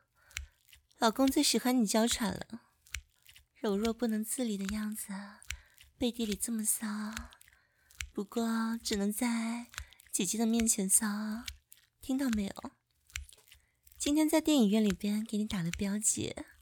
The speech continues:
以后只能骚给我一个人看，听到没？嗯，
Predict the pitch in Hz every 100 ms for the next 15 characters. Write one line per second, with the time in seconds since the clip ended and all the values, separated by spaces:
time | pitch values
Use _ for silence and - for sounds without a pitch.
0 | - _ - _ _ _ - 202 - 220
1 | 214 214 214 - _ _ - - 208 196
2 | 208 254 254 233 214 - - 247 214 185
3 | - 202 208 - - - _ _ _ _
4 | _ - - _ _ - - 269 262 214
5 | 202 208 _ - _ _ _ _ - -
6 | - 240 247